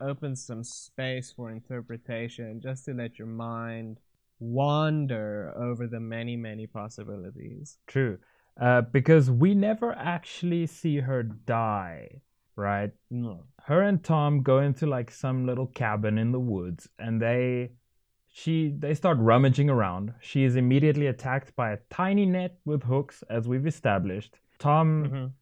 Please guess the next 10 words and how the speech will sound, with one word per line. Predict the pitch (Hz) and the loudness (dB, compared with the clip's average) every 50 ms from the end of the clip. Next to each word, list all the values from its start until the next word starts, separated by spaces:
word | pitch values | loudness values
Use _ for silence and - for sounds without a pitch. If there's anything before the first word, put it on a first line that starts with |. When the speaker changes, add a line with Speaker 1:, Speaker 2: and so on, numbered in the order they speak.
| _ _ _ _ _ | _ _ _ _ _
Speaker 1:
Mm-hmm. | 143 | -12
Speaker 2:
hits | 131 - - 135 151 156 - - - | -12 -6 0 0 0 0 -2 -2 4
the | 170 175 | 6 6
net | 170 175 175 180 185 180 - | 6 6 4 4 0 0 2
with | 160 165 165 135 - | 4 6 6 6 4
an | 147 151 | 2 4
Speaker 1:
Kills | 156 160 175 185 185 185 180 | 4 4 4 4 2 2 0
Speaker 2:
axe. | 160 | 0
Speaker 1:
the | 160 156 147 | 0 0 0
net. | 139 139 143 143 135 113 | 0 0 0 -2 -2 -4